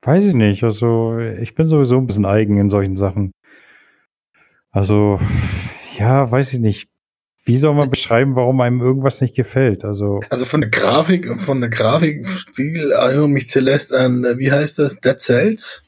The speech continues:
Speaker 3: Das sieht doch ähnlich aus, oder?
Speaker 1: Ja, und das gefällt mir auch schon nicht.
Speaker 3: Ach so.
Speaker 2: Ähm, hab ich gerade einen falschen Eindruck von Dead,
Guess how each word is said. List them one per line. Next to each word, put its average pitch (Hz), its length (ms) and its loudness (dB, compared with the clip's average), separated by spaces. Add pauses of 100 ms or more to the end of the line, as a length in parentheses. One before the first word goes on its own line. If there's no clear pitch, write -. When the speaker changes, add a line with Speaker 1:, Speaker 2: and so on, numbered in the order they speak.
(140)
Speaker 3:
Das 117 160 -8
sieht - 160 -10
doch 123 80 0
ähnlich 123 320 -2
aus, 107 280 -2
oder? 135 260 -8 (1080)
Speaker 1:
Ja, 104 280 2
und 110 80 -2
das 113 120 -2
gefällt 127 300 -2
mir 117 140 2
auch 120 100 2
schon 95 200 -2
nicht. 92 260 -4 (720)
Speaker 3:
Ach 123 100 0
so. 131 160 0
Speaker 2:
Ähm, 104 420 -2 (1120)
hab - 160 0
ich - 120 0
gerade 131 180 -2
einen 139 80 -4
falschen 143 380 0
Eindruck 147 440 0
von 131 200 -2
Dead, 117 160 0